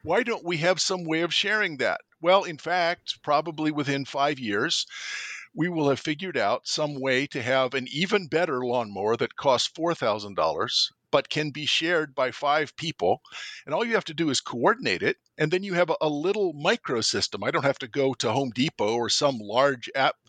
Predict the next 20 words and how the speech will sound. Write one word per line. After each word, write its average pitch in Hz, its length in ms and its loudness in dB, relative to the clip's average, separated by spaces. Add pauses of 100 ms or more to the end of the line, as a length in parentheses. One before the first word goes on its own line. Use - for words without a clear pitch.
uh, 113 240 2 (100)
large 127 320 2
platform 120 580 -2
to 117 100 -6
solve 131 320 2
this 110 160 -6
problem. 151 420 0 (440)
We 214 100 -4
can 208 160 0
have 151 180 4
micro 139 480 0
platforms. - 640 -2
Once 240 240 2
you 233 80 -6
start 185 340 2
to 156 100 -2
think 170 240 -2
in 151 100 -2
terms 139 460 0
of 113 240 2